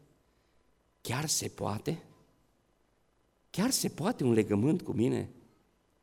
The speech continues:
Dragii mei, Dumnezeu are promisiuni veșnice pentru fiecare dintre noi. Și promisiunile lui Dumnezeu sunt da și amin.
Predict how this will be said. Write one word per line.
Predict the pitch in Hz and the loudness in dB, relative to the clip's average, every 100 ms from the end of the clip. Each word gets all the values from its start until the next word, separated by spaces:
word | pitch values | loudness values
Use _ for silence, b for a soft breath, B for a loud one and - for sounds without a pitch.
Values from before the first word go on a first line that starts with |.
| _ _ _ _ _ _ - | _ _ _ _ _ _ -20
Dragii | - 113 113 113 | -4 0 2 4
mei, | 101 98 - - - _ _ _ _ _ | 2 0 -4 -16 -20 _ _ _ _ _
Dumnezeu | - 101 95 110 104 | -6 -2 0 0 0
are | 101 98 | 0 2
promisiuni | - 92 92 - 95 95 95 98 - - _ _ _ | 8 8 6 2 0 2 0 -4 -12 -20 _ _ _
veșnice | - 120 98 - - - | -4 0 2 2 0 2
pentru | - 101 92 | 6 6 6
fiecare | 92 - 90 - - | 8 8 8 0 -2
dintre | 104 98 101 | 2 4 6
noi. | 101 92 82 - - - - B B B | 8 8 8 0 -14 -18 -16 B B B
Și | - 120 | 2 6
promisiunile | 117 113 113 - 143 120 113 | 10 12 12 12 12 12 12
lui | 113 | 12
Dumnezeu | 107 107 104 131 120 | 12 12 12 12 12
sunt | - 120 113 | 12 12 12
da | 131 | 12
și | 117 156 | 12 12
amin. | 127 135 98 95 | 12 12 12 6